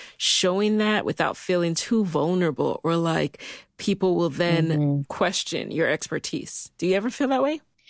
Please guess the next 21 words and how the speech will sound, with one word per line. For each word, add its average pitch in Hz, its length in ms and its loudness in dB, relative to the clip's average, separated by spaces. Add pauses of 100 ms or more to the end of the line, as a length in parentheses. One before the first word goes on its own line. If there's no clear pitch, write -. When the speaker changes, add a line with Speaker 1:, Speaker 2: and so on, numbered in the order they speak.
(520)
Speaker 2:
Absolutely. 180 760 2
But 151 220 2
I 170 140 0
think 180 640 -2 (320)
in 170 120 2
the 165 100 2
past, 160 640 -2
I 165 100 0
would 196 120 2
say 170 140 2
three 156 260 2
years, 156 300 2
not 143 180 0
as 135 320 -6
much 139 640 -2
because 143 760 0 (440)
I've 151 460 0
began 151 340 2
to - 140 -8
focus 143 340 0 (200)
on 131 320 2